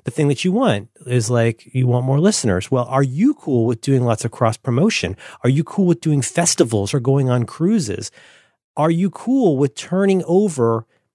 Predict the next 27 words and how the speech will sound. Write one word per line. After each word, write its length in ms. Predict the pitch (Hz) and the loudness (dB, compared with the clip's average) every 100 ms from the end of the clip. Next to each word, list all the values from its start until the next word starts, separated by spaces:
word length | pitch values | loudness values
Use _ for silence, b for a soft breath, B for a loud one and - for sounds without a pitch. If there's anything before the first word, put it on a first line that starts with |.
| _ - | _ -4
if 140 | 156 | 0
there 120 | 165 | 0
is 200 | 180 202 | 0 0
gonna 140 | 214 175 | 0 0
be 180 | 143 - | -2 -2
even, 280 | 180 170 143 | 0 2 0
and 180 | 139 143 | 0 0
there's 140 | 185 | 2
not, 320 | 240 254 - - | 2 2 0 -4
there's 180 | 165 | -2
not 160 | 208 247 | 0 2
as 100 | 160 | 2
much 200 | 175 170 | 2 0
money 240 | 170 151 | 0 2
as 180 | 127 110 - | 0 -2 -2
you 100 | 123 | 0
might 240 | 120 117 | 2 0
expect 480 | 104 - 113 - - - | -2 0 0 -2 -14 -8
in 220 | 120 110 | -4 -2
some 180 | - 139 | 0 0
of 80 | 147 | 0
this 140 | 180 | -2
stuff, 280 | - 110 - | -2 -2 -2
but 140 | 139 | -2
there 100 | 226 | 0
is 160 | 302 185 | 0 0
money. 320 | 170 214 | 0 0